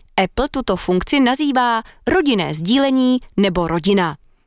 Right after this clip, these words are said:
Dejte si proto pozor na terminologii, abyste se vyhnuli zbytečnému zmatení. Ať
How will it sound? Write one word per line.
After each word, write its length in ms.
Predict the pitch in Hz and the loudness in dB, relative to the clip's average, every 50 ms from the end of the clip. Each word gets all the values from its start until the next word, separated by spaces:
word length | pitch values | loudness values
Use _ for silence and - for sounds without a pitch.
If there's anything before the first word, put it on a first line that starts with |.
| _ _ - | _ _ 0
Dejte 340 | 175 196 185 175 - 180 180 | 2 2 2 0 0 -2 -2
si 140 | - 196 | -2 -4
proto 300 | 185 - 208 202 - 170 | -2 -2 -4 -2 -4 -6
pozor 420 | - - 165 170 165 202 226 262 247 | -4 -4 -2 -2 0 0 0 0 0
na 140 | 220 185 - - - | -2 -2 -4 -2 -2
terminologii, 840 | 180 175 175 175 175 170 170 165 165 170 170 180 180 185 214 254 - - - - - - - - 330 | -2 0 0 0 0 0 0 0 0 0 0 0 2 2 0 0 -2 -6 -12 -18 -14 -6 -2 -2 0
abyste 340 | 339 349 320 - - 285 269 | 0 0 -2 -2 -2 -2 0
se 180 | - 190 175 | 0 0 0
vyhnuli 440 | 175 214 254 277 285 277 269 247 214 | 0 0 2 2 2 2 2 0 0
zbytečnému 880 | 170 170 165 175 - - 254 - - 220 208 196 185 175 170 165 156 165 | 0 -2 -2 -2 -2 -2 -2 0 0 0 0 0 0 0 0 -2 -2 -2
zmatení. 800 | - - 180 180 175 - - 180 185 185 180 175 170 165 165 156 - - _ _ _ _ _ _ _ _ _ _ _ _ _ _ _ _ _ _ _ _ _ _ _ _ _ _ _ _ _ _ _ _ | -2 0 2 0 0 0 -2 -2 0 0 2 2 2 0 0 -2 -6 -10 _ _ _ _ _ _ _ _ _ _ _ _ _ _ _ _ _ _ _ _ _ _ _ _ _ _ _ _ _ _ _ _
Ať 140 | 214 220 | -2 -2